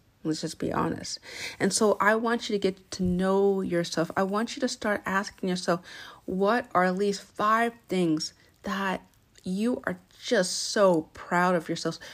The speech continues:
We all have gifts. All of us are creative. All of us can inspire. All of us can motivate.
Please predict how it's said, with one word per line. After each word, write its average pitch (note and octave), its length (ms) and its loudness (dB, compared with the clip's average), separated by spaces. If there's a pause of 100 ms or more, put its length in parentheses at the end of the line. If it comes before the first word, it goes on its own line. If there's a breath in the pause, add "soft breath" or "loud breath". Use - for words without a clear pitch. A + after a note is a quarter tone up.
(220 loud breath)
We C4 420 2
all A#3+ 360 4
have - 440 -6 (100)
gifts. - 440 -6 (220 loud breath)
All A#3+ 320 8
of F#3 120 -2
us - 240 -4 (320 loud breath)
are E3+ 420 2 (280)
creative. D3 640 0 (320 loud breath)
All A#3+ 300 6
of E3 160 0
us D3 220 2 (420 loud breath)
can D#3+ 460 6 (180)
inspire. D#3 640 -2 (100)
All A#3+ 260 8
of G3 120 -2
us D#3+ 160 0
can D#3 320 -4
motivate. D#3 460 0